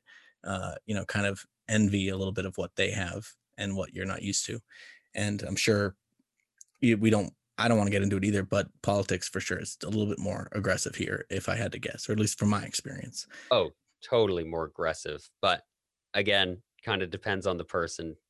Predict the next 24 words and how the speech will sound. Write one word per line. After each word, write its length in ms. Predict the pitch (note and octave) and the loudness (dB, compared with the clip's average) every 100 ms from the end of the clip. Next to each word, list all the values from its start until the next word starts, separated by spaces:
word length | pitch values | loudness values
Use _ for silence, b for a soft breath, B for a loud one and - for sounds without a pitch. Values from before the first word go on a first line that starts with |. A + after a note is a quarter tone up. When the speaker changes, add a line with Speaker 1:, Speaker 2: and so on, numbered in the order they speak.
| _ - | _ -4
Speaker 2:
totally 340 | G#2+ F#2+ E2+ | -2 0 0
up 160 | E2 - | -2 -4
to 80 | F2 | -8
the 160 | E2+ | -6
individual. 640 | D#2+ D#2+ D#2+ D#2+ D#2+ D#2+ - _ _ _ _ _ _ _ _ _ _ _ _ _ _ | -6 -6 -8 -6 -6 -6 -10 _ _ _ _ _ _ _ _ _ _ _ _ _ _
Speaker 1:
Perfect. 440 | A2 G2+ F#2+ - b b b b b _ _ _ _ - G2 D2+ | 0 2 -2 -8 b b b b b _ _ _ _ -16 -14 -4
One 240 | B2 C#3 | 4 6
of 100 | D#3 | 8
the 80 | C#3 | 6
benefits 400 | A#2 A2+ - A2+ | 6 6 4 2
of 60 | G2+ | 4
being 200 | G#2+ G#2 | 6 6
on 160 | G2+ | 6
the 80 | G#2+ | 4
show 440 | - G#2+ G2+ G#2 B2+ - - | 4 2 2 0 -4 -10 -4
is 160 | G#2+ | 0
that 160 | A2 F#2 | 2 2
you 400 | A2 A2 G#2 F#2+ _ _ - | 2 2 0 -6 _ _ -2
are, 340 | G2+ G2+ - - | 2 2 -2 -4
you 160 | G#2+ | 0
get 200 | G#2+ F#2+ _ - | 0 -2 _ 0
to 100 | A2+ | 4
now 200 | A2+ A#2+ | 6 8
receive 540 | A2+ - G2+ G#2 A#2 | 6 6 4 2 -4